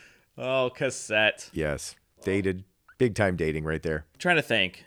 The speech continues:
Speaker 1: It's a conversation for another time talking about our first cars, but I, I had a cassette player in my car, and
Speaker 2: Mm-hmm.
Speaker 1: I,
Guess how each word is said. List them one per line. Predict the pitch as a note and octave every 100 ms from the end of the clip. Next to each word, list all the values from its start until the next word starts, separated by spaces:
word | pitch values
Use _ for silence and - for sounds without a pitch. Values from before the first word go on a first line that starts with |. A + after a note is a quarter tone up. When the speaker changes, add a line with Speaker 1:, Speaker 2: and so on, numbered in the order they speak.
| -
Speaker 1:
It's | G2+ G2+ F#2+
a | G2+ F#2+
conversation | A#2+ A2 G#2 G#2+ G#2 G#2+
for | G2+
another | F#2+ F2+
time | G#2+ F#2+
talking | F#2+ F2+ F#2 F2
about | E2+ D#2+
our | E2
first | A2+ - -
cars, | G#2+ F2+
but | - C3
I, | D#3 F3
I |
had | F3+ A2+
a | F#2
cassette | B2 - C#3 -
player | A2+ G#2 F#2+
in | F2
my | D#2+
car, | C3 C3 F#2
and | F#2
Speaker 2:
Mm-hmm. | F#2+
Speaker 1:
I, | G#2